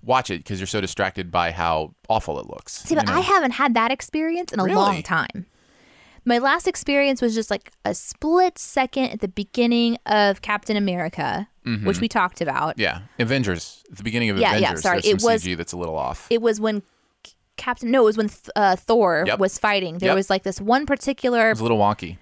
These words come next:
Speaker 2: person, and I was like, "Maybe that wasn't a human. Maybe it was, like, a hybrid
Speaker 1: Those
Speaker 2: animal,"
Speaker 1: were
Speaker 2: because it
Speaker 1: pixels.
Speaker 2: was just, yeah, it was very
Speaker 1: <laughs>
Speaker 2: pixelated.
Speaker 1: Yeah.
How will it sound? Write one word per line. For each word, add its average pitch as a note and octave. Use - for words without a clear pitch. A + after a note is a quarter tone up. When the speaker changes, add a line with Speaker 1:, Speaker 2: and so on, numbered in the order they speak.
Speaker 2:
person, C4
and G#3
I G3
was G3
like, F3+
"Maybe G3+
that A3
wasn't G3+
a F#3
human. F#3
Maybe E3+
it F3
was, F#3
like, F#3
a F3
hybrid F3
Speaker 1:
Those A2
Speaker 2:
animal," B2
Speaker 1:
were -
Speaker 2:
because F#3
it -
Speaker 1:
pixels. -
Speaker 2:
was E3+
just, -
yeah, F3+
it -
was F3+
very F3+
Speaker 1:
<laughs> -
Speaker 2:
pixelated. -
Speaker 1:
Yeah. -